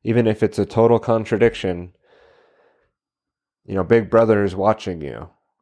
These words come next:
And so you better just acquiesce. You better go along to get along, right?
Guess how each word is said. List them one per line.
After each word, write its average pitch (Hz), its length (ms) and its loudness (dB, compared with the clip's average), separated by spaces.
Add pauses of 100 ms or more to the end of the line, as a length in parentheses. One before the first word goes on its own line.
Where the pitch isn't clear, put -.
(120)
And 92 180 -10
so 92 400 2 (640)
you 98 160 -6
better 107 260 4
just 101 300 -2 (920)
acquiesce. 107 680 0
You 104 80 -6
better 101 240 0
go 101 240 2
along 98 580 0 (160)
to 110 100 -8
get 110 200 0
along, 90 460 -2 (240)
right? 92 340 -4